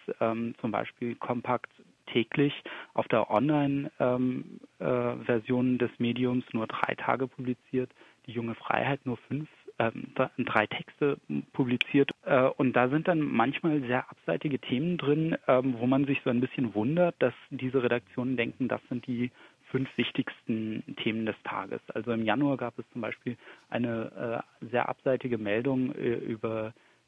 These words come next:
Tschechien, wo es für Menschen einfacher wurde, sich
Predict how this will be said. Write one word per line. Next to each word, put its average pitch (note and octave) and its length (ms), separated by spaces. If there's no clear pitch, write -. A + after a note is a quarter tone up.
Tschechien, D3+ 680
wo A#2 340
es A2+ 200
für A#2 460
Menschen A#2 480
einfacher A#2 560
wurde, A#2+ 460
sich A2 160